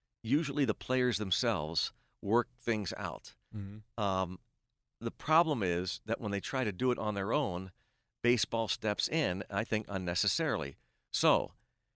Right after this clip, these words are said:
Speaker 1: I could envision A J Burnett down in Houston, and he's pitching, and he starts hearing the trash can. And so don't tell me that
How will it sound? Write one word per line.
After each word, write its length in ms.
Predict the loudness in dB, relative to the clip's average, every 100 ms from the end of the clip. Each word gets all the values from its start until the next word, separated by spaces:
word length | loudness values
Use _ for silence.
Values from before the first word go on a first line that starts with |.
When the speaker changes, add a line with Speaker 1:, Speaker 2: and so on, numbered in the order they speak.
| _ 0
Speaker 1:
I 160 | 4 4
could 200 | 4 2
envision 600 | 2 4 4 4 0 -4 -14 _ _ _ _ _ _ _ _ _
A 140 | 4 6
J 220 | 6 4
Burnett 500 | 4 2 4 2 -2 -20 _ _ _ _ _ _ 0
down 220 | 2 4
in 100 | 2
Houston, 460 | 0 0 -2 -8 -14 _ _ _ _ _ _ _ _ _
and 100 | -8 -4
he's 160 | -4
pitching, 440 | 0 -2 -2 -6 -10 _ _ _ _ _ _ _ _ _ -4
and 320 | 0 2 0
he 140 | -2 -4
starts 340 | -2 -2 0
hearing 300 | -2 -2 -2
the 80 | -6
trash 360 | -6 -6 -6 -8
can. 260 | -10 -12 -8
And 120 | -8
so 280 | 0 2 2
don't 280 | 2 0 0
tell 220 | -2 0
me 140 | 0 2
that 220 | 0